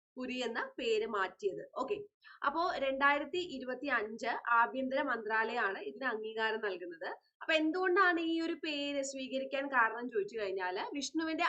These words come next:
ആറാമത്തെ അവതാരമാണ് പരശുരാമൻ. ഓക്കെ, വിഷ്ണുവിന്റെ ആറാമത്തെ അവതാരമാണ്.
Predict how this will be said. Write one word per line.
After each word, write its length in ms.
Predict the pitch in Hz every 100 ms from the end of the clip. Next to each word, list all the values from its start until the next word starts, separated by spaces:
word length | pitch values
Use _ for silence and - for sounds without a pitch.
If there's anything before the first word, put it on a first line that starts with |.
| -
ആറാമത്തെ 720 | 262 269 294 311 311 311 320
അവതാരമാണ് 680 | 330 254 240 240 247 220 208
പരശുരാമൻ. 720 | 285 226 - 233 214 214 185 165 _
ഓക്കെ, 140 | 254 254
വിഷ്ണുവിന്റെ 460 | 202 - 247 247
ആറാമത്തെ 680 | 311 277 277 277 285 302 349 -
അവതാരമാണ്. 640 | 277 277 254 233 170 -